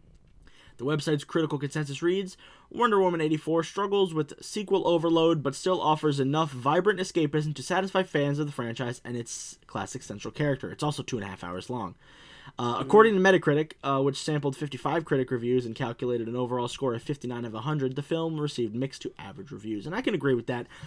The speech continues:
Speaker 1: I gave mine a little bit higher because I liked a lot of the cheese fest. I love Chris Pine. And, uh, Gal Gadot, oof. She's a great actress. Despite what everybody else says, I think she's good. She's gonna nail Cleopatra. Can't wait.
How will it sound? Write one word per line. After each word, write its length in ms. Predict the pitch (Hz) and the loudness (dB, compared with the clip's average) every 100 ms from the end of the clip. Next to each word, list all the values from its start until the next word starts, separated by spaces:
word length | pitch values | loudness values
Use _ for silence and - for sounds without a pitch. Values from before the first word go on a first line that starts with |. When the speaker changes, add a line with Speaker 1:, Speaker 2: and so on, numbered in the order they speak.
| - | -2
Speaker 1:
I 100 | 196 | 2
gave 200 | 226 202 | 6 6
mine 220 | 190 190 185 | 8 6 8
a 20 | |
little 160 | 185 | 6
bit 80 | 175 | 6
higher 320 | 151 165 165 | 4 4 4
because 160 | 160 156 | 2 2
I 60 | 147 | 2
liked 200 | 156 147 | 2 2
a 40 | |
lot 160 | 147 147 | 4 2
of 60 | |
the 60 | 135 | 0
cheese 300 | - 165 143 | 0 0 2
fest. 340 | 151 143 - | 0 0 0
I 60 | 135 | -2
love 300 | 135 147 143 | 2 2 2
Chris 180 | 147 135 | -2 -2
Pine. 500 | 139 127 117 117 113 - - - - - | -2 0 -2 -6 -10 -16 -20 -20 -20 -8
And, 380 | 139 127 120 117 | -4 -2 -4 -4
uh, 160 | 117 | -4
Gal 260 | 120 151 143 | 0 2 2
Gadot, 380 | 139 135 131 127 - - 107 | 2 2 2 0 -12 -14 -12
oof. 300 | - - - _ | -12 -16 -18 _
She's 220 | - 131 | -6 -2
a 20 | 135 | 4
great 180 | 170 165 | 4 4
actress. 540 | 165 160 165 151 - - _ - | 2 4 2 2 -6 -18 _ -16
Despite 280 | - 165 147 | -2 2 2
what 100 | 170 | 2
everybody 240 | 147 156 | 4 4
else 160 | 147 143 | 2 2
says, 360 | 151 139 131 - | 2 2 0 -2
I 80 | 147 | -2
think 160 | 147 | -2
she's 160 | 143 135 | -4 0
good. 240 | 143 135 | 2 2
She's 100 | 135 | 2
gonna 160 | 139 127 | -4 -4
nail 220 | 123 127 | -4 -4
Cleopatra. 760 | - 131 135 120 120 131 123 - - _ _ _ _ _ | 0 0 0 -4 -4 -4 -4 -8 -18 _ _ _ _ _
Can't 160 | - 110 | -12 -10
wait. 200 | 92 - | -10 -12